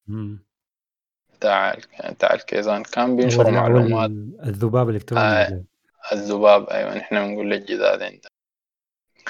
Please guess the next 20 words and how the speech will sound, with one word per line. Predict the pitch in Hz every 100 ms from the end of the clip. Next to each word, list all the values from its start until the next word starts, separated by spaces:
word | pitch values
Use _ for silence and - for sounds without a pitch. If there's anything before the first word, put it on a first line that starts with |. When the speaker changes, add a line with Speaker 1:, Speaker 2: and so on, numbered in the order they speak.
| - - -
Speaker 2:
فال-، | - 113 117 113 110 82 - 104 117 113
برضو | 139 208 220 190
أس-، | - - - 117
نحن | 117 131 151 139
كان | - 175 220
طرحنا | - 156 165 151
الفكرة | - 160 165
برضو | 151 170 180
في | -
تويتر: | - 117 143 107
"يا | 87 104
جماعة، | 110 120 139
عايزين | 120 110 120 131
نعمل | 131 117 113
كده". | - 131 175 226 _ _ _ _ _ _ _ _ _ -
ف-، | - - 113 113 - - - - _ _ _ _ -
أنا | 104 - 127 156 156
تلفوني | - 110 123 117 127 170 208 202
داير | - - 127 165
يتكسر، | 170 - 165 - 127 -